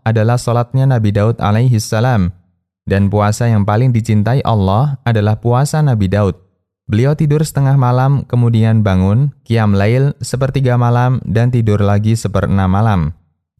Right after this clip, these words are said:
Beliau puasa selang-seling, sehari puasa, sehari tidak." Hadis riwayat Bukhari, Muslim, Abu Daud, dan yang lainnya. Cara menghitung setengah atau sepertiga malam dimulai sejak sholat Isya hingga subuh.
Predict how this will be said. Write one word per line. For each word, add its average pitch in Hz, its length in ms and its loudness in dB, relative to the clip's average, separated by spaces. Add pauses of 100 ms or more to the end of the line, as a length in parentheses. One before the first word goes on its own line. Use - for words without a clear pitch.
(100)
Beliau 95 240 0
puasa 104 400 0
selang-seling, 110 880 0
sehari 113 400 0
puasa, 135 560 0
sehari 101 400 0
tidak." 107 480 -2 (240)
Hadis 139 320 0
riwayat 117 320 0
Bukhari, 123 560 0
Muslim, 131 720 -2
Abu 110 240 -2
Daud, 110 320 0 (160)
dan 98 160 0
yang 104 160 2
lainnya. 90 480 0 (800)
Cara 147 240 0
menghitung 135 400 2
setengah 117 640 -2
atau 117 160 -2
sepertiga 117 560 -2
malam 98 560 0 (240)
dimulai 123 400 0
sejak 120 320 -2
sholat 120 240 -2
Isya 120 480 -4
hingga 117 320 2
subuh. 113 400 -2